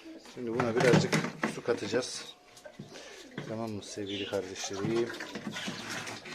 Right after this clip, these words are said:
Fazla sulandırmayacağım. Siz ne yapacaksınız biliyor musunuz? Bu ilaçtan bir kapak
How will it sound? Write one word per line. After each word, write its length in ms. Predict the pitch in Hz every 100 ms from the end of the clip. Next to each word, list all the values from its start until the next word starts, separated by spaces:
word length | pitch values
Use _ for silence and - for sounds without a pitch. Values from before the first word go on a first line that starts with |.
| - - -
Fazla 460 | - 107 104 110 104
sulandırmayacağım. 960 | - 107 107 104 98 98 92 104 110 120
Siz 220 | - 131 156
ne 40 |
yapacaksınız 520 | 196 190 160 - 127
biliyor 160 | 147 202
musunuz? 260 | 156 127
Bu 120 | 143 180
ilaçtan 480 | 151 131 185 202 - - - - - - - 151
bir 120 | 180
kapak 480 | 160 147 196 -